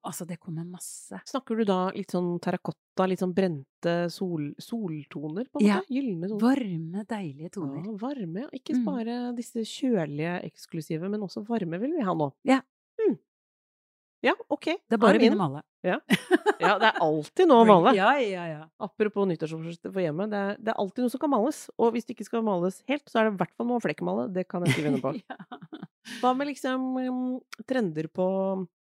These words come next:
Speaker 2: på det vi har hatt på å si pynteting, hvis vi kan
Speaker 1: Ja,
Speaker 2: kalle det det?
Speaker 1: ja, å, så gøy du spør. Fordi der kommer det masse store objekter. Altså,
Speaker 2: Ja.
Speaker 1: jeg har sett på i f-,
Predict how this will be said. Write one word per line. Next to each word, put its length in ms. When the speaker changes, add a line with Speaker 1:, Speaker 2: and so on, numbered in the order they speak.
Speaker 2:
på 80
det 160
vi 300
har 260
hatt 100
på 140
å 20
si 80
pynteting, 540
hvis 120
vi 40
kan 100
Speaker 1:
Ja, 120
Speaker 2:
kalle 180
det 160
det? 60
Speaker 1:
ja, 340
å, 180
så 140
gøy 280
du 80
spør. 300
Fordi 220
der 200
kommer 360
det 140
masse 480
store 760
objekter. 420
Altså, 160
Speaker 2:
Ja. 20
Speaker 1:
jeg 60
har 100
sett 260
på 240
i 240
f-, 160